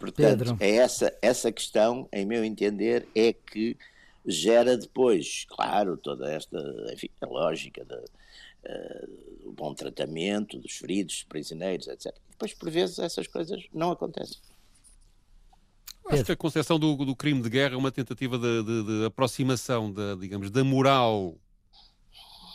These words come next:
Speaker 3: do indivíduo, não é? Que, que, que, que, que, que, por princípio, odeia a morte, para uma legislação que tenta gerir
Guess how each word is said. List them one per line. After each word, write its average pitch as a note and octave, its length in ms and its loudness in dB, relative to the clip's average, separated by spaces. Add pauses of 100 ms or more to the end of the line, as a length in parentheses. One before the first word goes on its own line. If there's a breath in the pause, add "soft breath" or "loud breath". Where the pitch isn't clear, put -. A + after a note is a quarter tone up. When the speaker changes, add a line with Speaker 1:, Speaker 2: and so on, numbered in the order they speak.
Speaker 3:
do C3 160 4
indivíduo, C#3+ 520 2
não A2+ 120 0
é? C3 80 0
Que, - 240 -12
que, - 200 -14
que, - 140 -16
que, G#2+ 200 -6
que, - 140 -18
que, F#2 240 -14 (160)
por A2+ 120 -6
princípio, A2 600 -2 (760)
odeia G#2 240 -2
a A2 40 2
morte, A#2 360 2 (800)
para D3 200 6
uma D#3 140 4
legislação C#3 1160 2
que - 100 -18
tenta D#3 260 2
gerir C#3+ 540 2